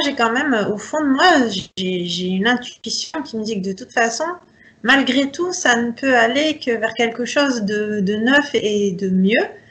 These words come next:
Mais c'est sûr qu'on est dans la période de transition, je pense, là. Et, euh,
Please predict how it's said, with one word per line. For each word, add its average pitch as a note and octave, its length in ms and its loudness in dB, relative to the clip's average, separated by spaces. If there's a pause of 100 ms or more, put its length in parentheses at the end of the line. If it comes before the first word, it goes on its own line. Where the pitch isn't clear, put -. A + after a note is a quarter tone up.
(280)
Mais F#3 80 -4
c'est G#3+ 200 -4
sûr - 360 -4
qu'on A#3 280 -2
est G3+ 200 2
dans G3+ 180 4
la G3 140 4
période A3+ 400 2
de A3 120 -2
transition, G#3 520 -4 (120)
je - 80 -20
pense, F#3 320 -2
là. G#3+ 460 -2
Et, E3+ 220 -6
euh, E3+ 80 -12